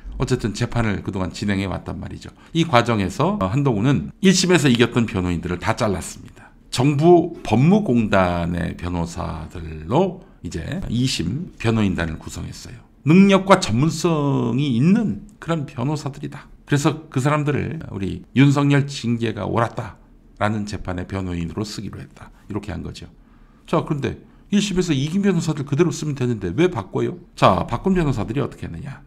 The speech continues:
준비 서면을 지나치게 늦게 내거나 그리고 윤석열 징계 절차의 적법성을 뒷받침하는 판례를 제대로 제시하지 못했습니다. 그래서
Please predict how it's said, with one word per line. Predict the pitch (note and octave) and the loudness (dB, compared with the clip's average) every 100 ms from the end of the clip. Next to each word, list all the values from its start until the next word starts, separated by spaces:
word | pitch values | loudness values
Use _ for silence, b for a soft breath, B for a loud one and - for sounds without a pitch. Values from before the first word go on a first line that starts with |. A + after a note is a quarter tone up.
| - | -12
준비 | - C#3+ D#3+ | -2 0 0
서면을 | E3 D3 C3 A#2+ G2+ - - - | 2 2 2 2 -2 -6 -14 -8
지나치게 | - D#3+ E3 - B2+ G2+ | 0 0 0 0 -2 2
늦게 | C3+ C#3+ F#3 | 0 4 2
내거나 | G#2 F2 D#2+ C#3+ G3+ - - b b b | 2 -4 -8 -8 -10 -14 -20 b b b
그리고 | - C3 C3 - | -2 0 0 2
윤석열 | C3 E3 D#3+ D#3 E3 | 4 4 2 2 2
징계 | E3 - D3 C#3 D#3+ D3+ | 2 -2 -2 2 2 2
절차의 | D#3 A#2 A2 A2+ C3 C3+ | 0 -4 -4 -2 0 -2
적법성을 | - - - C#3 - C#3+ B2+ | -4 -8 -4 -4 0 0 0
뒷받침하는 | - - A#2+ - - A2 G#2 G#2 B | -4 -2 -2 -2 -4 -4 -4 -8 B
판례를 | - - C#3+ B2+ E3 E3 B B | -10 -4 -2 0 -4 -8 B B
제대로 | - G3 G#2 A#2 | -6 -4 -2 -2
제시하지 | - F#2 - E2 | -4 -6 -6 -8
못했습니다. | F#2+ F2+ D#2+ - - - - B B | -8 -10 -12 -16 -20 -20 -20 B B
그래서 | - D#3 - C3+ | 4 4 4 0